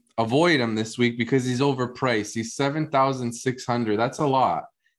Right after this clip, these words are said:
Like, he is more than Stefon Diggs, he's more than C D Lamb, Keenan Allen. He's even more than Mike Evans and Deontay Johnson. And that could push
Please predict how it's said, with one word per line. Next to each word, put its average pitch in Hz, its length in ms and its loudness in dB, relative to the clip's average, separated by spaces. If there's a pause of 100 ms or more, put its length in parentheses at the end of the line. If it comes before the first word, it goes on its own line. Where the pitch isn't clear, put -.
(120)
Like, 101 180 -4
he 147 240 4
is 131 220 2
more 120 460 4
than 107 420 -2 (280)
Stefon 120 560 -2
Diggs, 117 240 0
he's 107 120 -6
more 120 220 4
than 117 160 0
C 117 300 -4
D 110 120 -4
Lamb, 110 440 0
Keenan 113 400 -2
Allen. 107 420 0
He's 127 220 0
even 139 180 2
more 120 220 2
than 110 100 0
Mike 107 320 -2
Evans 104 440 -2
and 98 120 -6
Deontay 107 540 -2
Johnson. 113 640 -4 (1040)
And 110 120 -12
that 131 140 0
could 143 220 -2
push 139 220 2